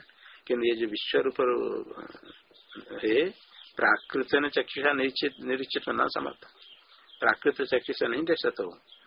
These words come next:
दिव्य चक्षु से देख सकते हो, इसे दिव्य चक्षु देता हूँ, ऐसा कह करके उसके बाद अपना रूप दिखाया।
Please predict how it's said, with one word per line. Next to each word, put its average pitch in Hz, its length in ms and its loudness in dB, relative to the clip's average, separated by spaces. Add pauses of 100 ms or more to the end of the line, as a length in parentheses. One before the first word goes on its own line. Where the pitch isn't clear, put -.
(460)
दिव्य 123 320 2
चक्षु 117 280 -2
से 110 120 0
देख 104 160 -2
सकते 139 260 0
हो, 95 240 -8
इसे - 240 -2
दिव्य 110 260 -2
चक्षु - 280 -6
देता 113 240 2
हूँ, 120 140 0 (420)
ऐसा 110 180 -2
कह 110 220 0
करके 151 340 4 (680)
उसके - 260 0
बाद 113 340 6 (600)
अपना - 280 0
रूप 104 220 -2
दिखाया। - 440 -4